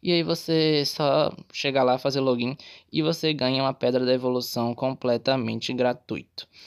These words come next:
Então isso aí é bem legal, né? Uma pedra de evolução de graça. Eu tô com bastante preda, porque na última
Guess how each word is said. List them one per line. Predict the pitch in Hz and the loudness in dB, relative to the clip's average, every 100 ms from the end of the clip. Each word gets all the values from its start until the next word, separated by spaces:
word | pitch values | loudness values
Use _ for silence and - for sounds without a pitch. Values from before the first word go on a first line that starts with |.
| - - | -16 -6
Então | 165 | -4
isso | 185 185 | -2 0
aí | 175 | 2
é | 170 | 2
bem | 147 151 156 151 69 | 0 -2 -2 -4 -4
legal, | 135 135 123 131 | -2 0 2 2
né? | 135 135 | 2 0
Uma | 127 | -2
pedra | 123 123 | 0 0
de | 123 | 0
evolução | 120 131 123 | -2 -4 -6
de | 123 | -4
graça. | 117 113 127 - - - - - | -2 -2 -2 -10 -18 -20 -12 -8
Eu | |
tô | 147 151 | -4 -2
com | 151 | 2
bastante | 151 - 147 - | 2 2 -2 -4
preda, | - 123 131 135 | -2 0 0 0
porque | 135 123 135 | -6 -6 -4
na | 123 120 | -2 -2
última | 123 - 127 123 120 117 117 | -2 -4 -2 -2 -2 -2 -4